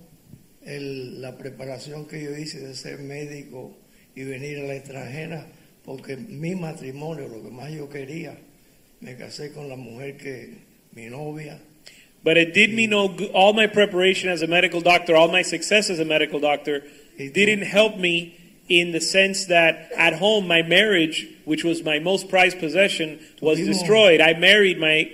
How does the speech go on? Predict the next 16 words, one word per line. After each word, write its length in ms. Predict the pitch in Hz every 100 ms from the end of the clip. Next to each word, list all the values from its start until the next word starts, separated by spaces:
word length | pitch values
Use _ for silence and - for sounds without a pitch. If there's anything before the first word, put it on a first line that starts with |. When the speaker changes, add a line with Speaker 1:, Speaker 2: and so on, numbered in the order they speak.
| 156
Speaker 2:
my 360 | 151 151 156 - - _ _ _ -
sweetheart, 580 | - 208 190 139 -
my, 320 | 143 139 131 123
my 260 | 131 127 110
high 140 | 165
school 240 | 170 185 160
sweetheart, 380 | 190 180 151
so 120 | 135 127
to 60 |
speak. 320 | 117 - -
Speaker 1:
Tuvimos 420 | 156 151 175 190 175
años 300 | 170 185 185
de 100 | 175
felicidad 920 | - 165 156 143 151 139 156 180 180 - _ _ _ _ _ -
y 140 | 156
un 140 | 160